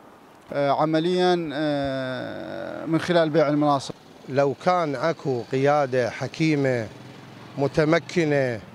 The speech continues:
Speaker 2: مهنية ما يصير بال-، بالمواطن ولا يصير، لأنه المسؤول اليوم شي يريد يتخذ مثلًا من سرقة، من تزوير، من بيع مناصب، من غيرها، هو مأمن، مأمن، أكو حزب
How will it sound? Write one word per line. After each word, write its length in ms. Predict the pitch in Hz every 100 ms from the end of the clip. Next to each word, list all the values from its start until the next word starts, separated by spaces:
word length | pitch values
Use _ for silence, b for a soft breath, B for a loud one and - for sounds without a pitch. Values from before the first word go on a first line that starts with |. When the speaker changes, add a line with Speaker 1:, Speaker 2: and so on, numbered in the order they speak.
| - - -
Speaker 2:
مهنية 840 | 151 135 151 147 170 185 185 185 185 - - - -
ما 180 | 170 214
يصير 300 | 208 - 170
بال-، 420 | 143 143 135 127 120 104
بالمواطن 880 | 131 147 143 147 156 151 147 147 139
ولا 280 | 131 139 139
يصير، 460 | 127 - 139 139
لأنه 400 | 131 131 131 151
المسؤول 540 | 147 143 139 180 202 196
اليوم 420 | 170 170 160 165 - B B B
شي 220 | - 240
يريد 300 | 220 202 151
يتخذ 500 | 156 - 165 151 135
مثلًا 520 | 143 131 143 139 135
من 320 | 135 127 127
سرقة، 840 | 113 - 147 135 - 135 135 135 139 B B -
من 200 | 147 123
تزوير، 880 | 151 123 139 147 143 139 139 143 147 B B
من 160 | 147 151
بيع 280 | 135 147 120
مناصب، 760 | 135 139 139 131 - 135 135
من 200 | 127 143
غيرها، 580 | 131 151 143 127 135 139 - B B 233
هو 180 | 220 202
مأمن، 480 | 185 226 190 127 98 - - -
مأمن، 480 | 156 190 185 120 95
أكو 300 | 160 147 127
حزب 340 | 165 147 165